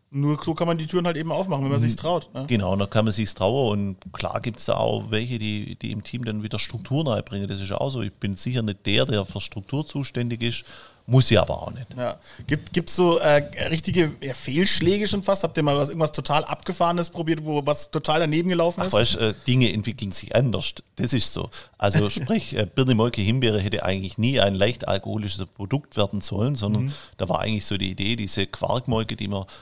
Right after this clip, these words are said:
Speaker 2: vom Demeterhof, ähm, direkt bei der Produktion dann holen, dann ist die ja noch warm, mit dem warmen Birnensaft im Grunde weiter zu fermentieren.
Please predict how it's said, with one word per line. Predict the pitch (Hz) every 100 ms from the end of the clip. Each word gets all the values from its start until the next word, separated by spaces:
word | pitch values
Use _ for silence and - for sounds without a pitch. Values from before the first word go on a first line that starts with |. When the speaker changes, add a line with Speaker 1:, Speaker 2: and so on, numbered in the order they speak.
| _
Speaker 2:
vom | - 98 95
Demeterhof, | 101 113 120 101 110 107 -
ähm, | 101 98 101 - _ -
direkt | 104 98 107 -
bei | 98
der | 101
Produktion | - 110 107 - - 107 104
dann | 92 -
holen, | 139 180 180 170 -
dann | 98
ist | 95 -
die |
ja | - 98
noch | 95
warm, | 120 160 165 - - -
mit | 110 110 -
dem | 95 95
warmen | 90 107 127
Birnensaft | 107 107 110 101 -
im | 101
Grunde | - 101 101 92
weiter | 95 113 -
zu | - 95
fermentieren. | 104 95 90 92 135 175 185